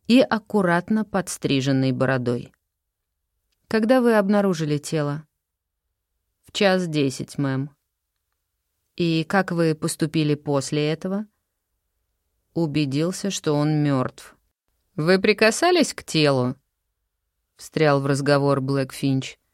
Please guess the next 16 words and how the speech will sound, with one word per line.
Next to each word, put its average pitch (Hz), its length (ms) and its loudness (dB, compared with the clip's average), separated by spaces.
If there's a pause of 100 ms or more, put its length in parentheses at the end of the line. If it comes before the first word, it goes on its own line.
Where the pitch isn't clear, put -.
(380)
"Я 175 240 2
только 175 320 2
взял 175 320 4
его 170 240 2
за 190 280 4
руку 143 280 0
и 139 180 2
проверил 160 540 2
пульс, 175 540 -2 (100)
и 120 140 -6
всё. 139 420 -2 (720)
Он 165 320 2
был 151 280 4
и 147 120 4
вправду 135 500 2
мёртв", 123 540 0